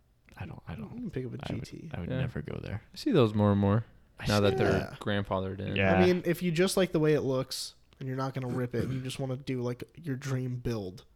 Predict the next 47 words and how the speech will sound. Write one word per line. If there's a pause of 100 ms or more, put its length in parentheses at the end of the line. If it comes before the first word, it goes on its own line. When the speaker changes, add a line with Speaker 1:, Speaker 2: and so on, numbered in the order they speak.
(500)
Speaker 2:
on
it,
like,
cosmetically,
Speaker 1:
Yeah. (300)
Speaker 2:
G
T
is
the
way
to
go.
Speaker 1:
Isn't
that
the
one
you
can
get
in
automatic
too?
Speaker 2:
Yeah.
Speaker 3:
Yeah. (880)
Speaker 2:
<laughs> (480)
And
a
four
door.
Speaker 3:
Cheap.
Cheap.
Speaker 1:
<laughs>
Four
Speaker 2:
You
can
Speaker 1:
door.
Speaker 2:
also
get
Speaker 1:
<laughs>
Speaker 2:
a
four
door.
Those
Speaker 3:
Cheap.
Speaker 2:
things
are
sick.